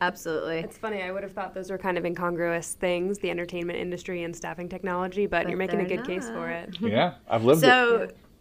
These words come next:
Speaker 1: Ted, we like to, we, we like to close out every episode,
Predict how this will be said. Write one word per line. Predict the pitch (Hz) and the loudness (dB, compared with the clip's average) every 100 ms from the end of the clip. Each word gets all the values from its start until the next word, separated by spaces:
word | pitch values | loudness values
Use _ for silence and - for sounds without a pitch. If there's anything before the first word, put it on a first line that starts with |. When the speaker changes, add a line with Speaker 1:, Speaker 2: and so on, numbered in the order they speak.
| - - | -20 -10
Speaker 1:
Ted, | - 294 208 190 | 4 6 6 4
we | 226 277 | 2 4
like | 415 415 | 2 2
to, | - 330 311 - | 2 4 4 2
we, | 220 226 233 233 - - | 2 4 6 4 2 4
we | 226 | 4
like | 262 - | 6 2
to | - | 0
close | 220 202 | 2 4
out | 202 185 | 4 2
every | 190 190 190 | 2 2 2
episode, | 170 175 175 156 156 | 2 -2 -4 -2 -2